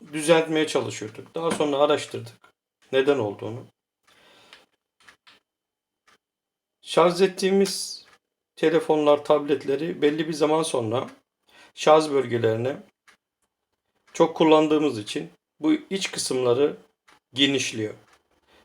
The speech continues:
Genişlediğinden dolayı bu damak da tutmaz oluyor. Ve telefon şarjına takıyoruz ve kendiliğinden çıkıyor.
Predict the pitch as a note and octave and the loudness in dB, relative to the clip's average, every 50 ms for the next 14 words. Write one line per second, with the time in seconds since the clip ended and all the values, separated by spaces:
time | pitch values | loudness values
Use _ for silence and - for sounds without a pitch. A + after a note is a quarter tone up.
0 | _ _ - C#3+ D3 E3 E3+ - - E3+ F3+ F3 F3+ G3 F#3 F3 F3+ F3+ E3+ D#3 | _ _ -2 0 0 0 0 -2 -2 -2 -4 -2 -2 0 2 2 2 2 2 2
1 | C#3 B2 A#2+ A#2+ B2+ D3 E3 F#3 - - _ _ _ _ _ _ _ _ _ _ | 2 2 2 2 2 0 -2 -4 -8 -18 _ _ _ _ _ _ _ _ _ _
2 | _ _ _ _ _ _ _ _ - D#3+ D3 D#3 D#3+ D#3+ F3 F3+ F3 F3+ - B2+ | _ _ _ _ _ _ _ _ -8 -2 2 4 4 4 4 0 -2 0 -2 -2
3 | G#2+ A2+ - - _ _ _ _ _ _ _ _ _ _ _ _ _ _ _ _ | -2 -2 -8 -20 _ _ _ _ _ _ _ _ _ _ _ _ _ _ _ _
4 | _ _ _ _ _ _ _ _ _ - - - D3 - D3 C#3+ C#3 B2+ A2 G#2+ | _ _ _ _ _ _ _ _ _ -14 -8 -6 -4 0 2 2 2 2 0 -4
5 | G#2 G2+ G2+ - A#2+ A#2 - _ _ _ _ _ _ _ _ _ _ _ _ _ | -6 -8 -10 -10 -12 -12 -14 _ _ _ _ _ _ _ _ _ _ _ _ _
6 | _ _ _ _ - D3+ E3 F3+ - - - _ _ _ _ _ _ _ _ _ | _ _ _ _ 2 2 2 2 0 -4 -10 _ _ _ _ _ _ _ _ _
7 | _ _ _ _ _ _ _ _ _ _ _ _ _ _ _ _ _ _ _ _ | _ _ _ _ _ _ _ _ _ _ _ _ _ _ _ _ _ _ _ _
8 | - E3 D#3+ D#3+ - C#3 B2+ B2 B2+ - _ _ _ _ _ _ - - D#3 D3 | -2 0 2 2 0 0 -2 -4 -6 -14 _ _ _ _ _ _ 0 4 4 4
9 | C3+ A#2+ A#2 A2 G#2+ A2 - D#3 D3+ D3+ - D#3+ D3 D3 D#3+ D#3 - - - _ | 4 4 -2 -8 -8 -6 -4 -4 -4 -2 0 -2 -2 -2 -2 -6 -12 -16 -20 _
10 | _ _ _ _ _ _ _ _ _ _ _ - E3 E3+ F3+ F3 F3 - - _ | _ _ _ _ _ _ _ _ _ _ _ 0 0 0 0 -2 -8 -16 -20 _
11 | _ _ _ _ - - E3 D3 B2+ A#2+ A#2 A#2 A2+ B2+ C3+ C#3+ - - - - | _ _ _ _ -2 0 0 0 0 -4 -8 -10 -10 -10 -10 -10 -8 -10 -12 -12
12 | - - - - | -12 -14 -18 -18